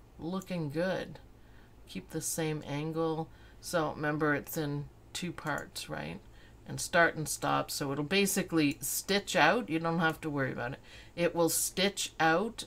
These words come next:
as one piece. So try to keep the shape nice and try to keep it even. So I'm gonna pull this one out a little bit. See, that looks pretty good up to about here.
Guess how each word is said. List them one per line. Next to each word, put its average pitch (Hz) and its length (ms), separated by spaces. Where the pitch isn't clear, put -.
as 147 240
one 131 400
piece. - 600
So 240 680
try 285 180
to 285 60
keep 285 240
the 262 100
shape 247 400
nice 247 720
and 202 580
try 220 200
to 214 60
keep - 280
it 202 160
even. 165 580
So 165 160
I'm 160 120
gonna 170 140
pull 185 240
this 208 340
one 220 180
out 202 260
a 196 80
little 190 280
bit. 190 280
See, 240 140
that 262 140
looks 277 300
pretty 233 240
good 220 260
up - 200
to 185 120
about 175 340
here. 208 640